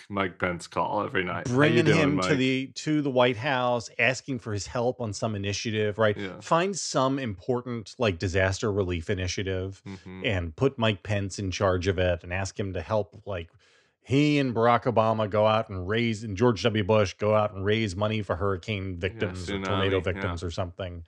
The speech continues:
Speaker 1: That sounds
Speaker 2: Uh,
Speaker 1: good.
Speaker 2: that would be, that would be something that
Speaker 1: You
Speaker 2: would
Speaker 1: hear
Speaker 2: be
Speaker 1: that, Ben
Speaker 2: excellent.
Speaker 1: LaVolt?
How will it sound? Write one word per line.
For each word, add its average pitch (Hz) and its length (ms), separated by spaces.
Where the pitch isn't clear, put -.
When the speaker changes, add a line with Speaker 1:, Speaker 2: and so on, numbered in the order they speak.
Speaker 1:
That 123 80
sounds 131 160
Speaker 2:
Uh, 101 280
Speaker 1:
good. 113 120
Speaker 2:
that 143 180
would 202 120
be, 147 420
that 135 100
would 156 100
be 143 100
something 110 420
that 95 80
Speaker 1:
You 95 60
Speaker 2:
would 104 60
Speaker 1:
hear 110 100
Speaker 2:
be - 20
Speaker 1:
that, 127 40
Ben 131 140
Speaker 2:
excellent. - 20
Speaker 1:
LaVolt? 131 480